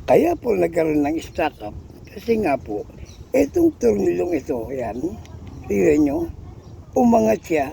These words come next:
at tumama siya rito sa granahe. Tingnan nyo. Pag pinuwersa mo yan, ayan, dito po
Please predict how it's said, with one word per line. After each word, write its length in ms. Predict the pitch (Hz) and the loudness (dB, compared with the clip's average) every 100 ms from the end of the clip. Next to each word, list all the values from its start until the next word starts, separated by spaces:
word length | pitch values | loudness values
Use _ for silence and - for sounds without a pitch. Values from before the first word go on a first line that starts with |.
| - | -8
at 160 | - 220 | -10 -6
tumama 480 | 247 240 190 185 160 | -4 -4 -4 -4 -4
siya 160 | - | -4
rito 480 | 165 151 139 135 127 127 | -4 -6 -8 -10 -10 -12
sa 80 | 156 | -12
granahe. 800 | 175 165 147 127 120 113 131 - - - - - - - - | -4 -4 -2 -4 -6 -6 -10 -12 -16 -16 -14 -14 -14 -16 -4
Tingnan 400 | 151 147 131 113 | 2 2 2 -4
nyo. 100 | 113 - - - - - - - - - - | -10 -16 -18 -18 -20 -20 -20 -18 -16 -4 0
Pag 160 | 175 - | 0 2
pinuwersa 640 | 214 185 175 240 285 - 202 | 2 4 6 4 4 -2 -4
mo 160 | 185 | -2
yan, 560 | 165 135 117 104 98 - - - - - - - - - - - | -2 -4 -6 -8 -8 -14 -18 -20 -20 -18 -18 -18 -18 -18 -18 -8
ayan, 400 | - 127 127 117 107 - - - 147 | 0 2 2 -2 -6 -12 -14 -12 -4
dito 400 | 143 180 175 180 | 2 2 2 -4
po 400 | 160 151 147 156 | 0 2 2 2